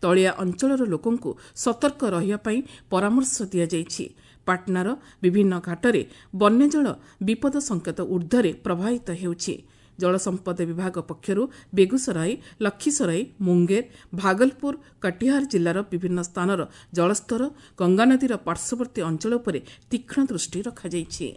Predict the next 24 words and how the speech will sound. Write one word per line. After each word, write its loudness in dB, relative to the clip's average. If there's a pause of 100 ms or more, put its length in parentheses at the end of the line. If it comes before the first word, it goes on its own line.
(240)
ମଧ୍ୟପ୍ରଦେଶର 6
ସାଗର 2
ଜିଲ୍ଲାରେ 2
ବିଷାକ୍ତ -2
ମଦ୍ୟପାନ 0 (120)
ଜନିତ -2
ମୃତ୍ୟୁ -6
ସଂଖ୍ୟା 0 (400)
ଦଶକୁ 2
ବୃଦ୍ଧି -8
ପାଇଛି। -4 (340)
ସାଗର 2 (100)
ଜିଲ୍ଲାପାଳ 0 (100)
ପ୍ରତିଭା -4
ପାଲ -2 (100)
କହିଛନ୍ତି, -4 (160)
ପ୍ରାୟ 2 (360)
ପଇଁତିରିଶ 4
ଜଣଙ୍କୁ 0 (300)
ଚିକିତ୍ସା 0
ପାଇଁ -2
ଭର୍ତ୍ତି -4
କରାଯାଇଛି। -2 (380)
ସେମାନଙ୍କ 2